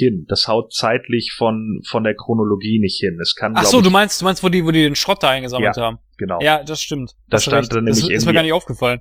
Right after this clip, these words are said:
Speaker 2: Genau, das stand irgendwie acht Jahre später oder so und, äh, mein Kumpel und ich gucken uns an. Falsch. <laughs> So. Und, äh,
Speaker 3: <laughs>
Speaker 2: da haben wir schon gesagt, da müsste man eigentlich noch mal gucken, äh, für den D V D und Blu-ray-Release,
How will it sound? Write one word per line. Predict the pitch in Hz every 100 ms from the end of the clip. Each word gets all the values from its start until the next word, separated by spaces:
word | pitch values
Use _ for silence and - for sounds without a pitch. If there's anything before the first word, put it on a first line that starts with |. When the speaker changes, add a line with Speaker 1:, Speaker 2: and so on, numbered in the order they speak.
| -
Speaker 2:
Genau, | 117 120 107 98
das | 104
stand | - 117
irgendwie | 113 113 113
acht | 113 -
Jahre | 117 107
später | 104 - 131 139
oder | 123
so | 117 135 127
und, | 107 110 -
äh, | 113 107 104
mein | 104 107
Kumpel | 117 127 120
und |
ich | 120 -
gucken | 127 120
uns | 110
an. | 113 147 - _ _
Falsch. | - 104 104 107 107 107 - -
<laughs> | 170 - 160
So. | - 190 - - - -
Und, | 160 117 -
äh, | 233 113 - -
Speaker 3:
<laughs> |
Speaker 2:
da | 120 117
haben | 131
wir | 131
schon | 147 135
gesagt, | 117 131 139
da | 131
müsste | 123 123 123
man | 117
eigentlich | 92 123 117
noch |
mal | 117
gucken, | 113 - 131 123
äh, | 110 101 107 104 85 98 95 -
für | 123
den | 107 104
D | 117
V | - 113
D | 104 120
und | 113
Blu-ray-Release, | 107 117 131 123 120 117 120 123